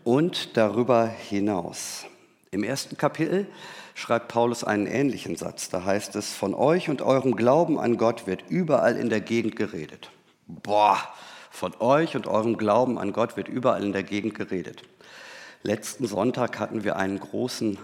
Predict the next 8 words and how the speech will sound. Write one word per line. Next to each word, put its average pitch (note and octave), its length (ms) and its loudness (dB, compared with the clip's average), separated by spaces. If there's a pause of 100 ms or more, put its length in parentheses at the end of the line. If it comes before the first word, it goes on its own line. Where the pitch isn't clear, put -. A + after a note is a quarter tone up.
Einführungsgottesdienst F#2+ 1400 -6
für F2+ 160 -6
Sarenka. F#2 640 -6 (480)
Und, F2 600 -6
ähm, F2 360 -8 (800)
Leute G2+ 320 0
aus - 460 -4 (180)
Verwaltung, A2 800 0